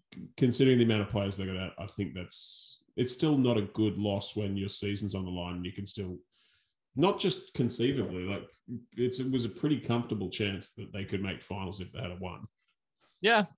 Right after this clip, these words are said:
Speaker 2: and,
Speaker 1: Um,
Speaker 2: uh, just while we're here, uh, if Brad Hill got one more touch, um, I'd be fifteen hundred dollars richer. So
Speaker 1: Was it only one more possession?
Speaker 2: Uh, it was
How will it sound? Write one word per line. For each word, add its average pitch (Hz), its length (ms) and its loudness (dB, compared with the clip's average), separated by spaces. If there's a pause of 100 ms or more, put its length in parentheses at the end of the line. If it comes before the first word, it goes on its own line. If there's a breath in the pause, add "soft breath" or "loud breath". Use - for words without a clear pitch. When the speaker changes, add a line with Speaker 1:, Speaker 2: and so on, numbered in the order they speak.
(100)
Speaker 2:
and, 160 400 6
Speaker 1:
Um, 98 80 -4
Speaker 2:
uh, 131 440 6 (340)
just 143 340 2 (100)
while 120 300 6
we're 113 120 6
here, 107 440 4 (120)
uh, 101 340 4 (100)
if 104 220 -2
Brad 110 220 4
Hill 107 260 2
got 98 220 2 (840)
one 135 220 4
more 120 200 4
touch, - 560 -2 (560)
um, 104 340 2
I'd 110 160 2
be 113 140 2
fifteen 120 460 0
hundred 117 220 2
dollars 113 280 4
richer. 80 280 0 (280)
So 87 160 0 (160)
Speaker 1:
Was 123 100 -2
it 135 80 0
only 165 220 4
one 131 400 0
more 143 240 0
possession? 127 480 -6 (1160)
Speaker 2:
Uh, 113 400 6
it 127 200 2
was 123 280 4